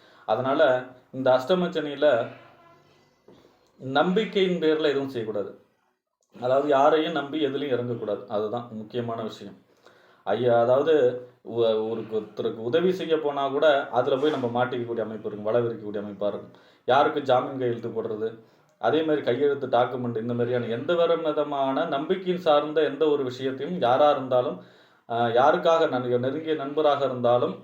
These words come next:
இந்த, இந்த ரெண்டரை வருஷம் நம்பிக்கை சார்ந்து எந்த வேலைகளையும் இறங்கக்கூடாது. ஏன்னா மோசடி நடக்கும், நம்பிக்கை துரோகம் நடக்கும் இந்த அஷ்டம சனிங்கிறது.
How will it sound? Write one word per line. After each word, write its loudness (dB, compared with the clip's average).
இந்த, -4
இந்த 0
ரெண்டரை 0
வருஷம் 0
நம்பிக்கை -4
சார்ந்து 0
எந்த 0
வேலைகளையும் 0
இறங்கக்கூடாது. -2
ஏன்னா 0
மோசடி -2
நடக்கும், -6
நம்பிக்கை -4
துரோகம் -2
நடக்கும் -8
இந்த -4
அஷ்டம -6
சனிங்கிறது. -8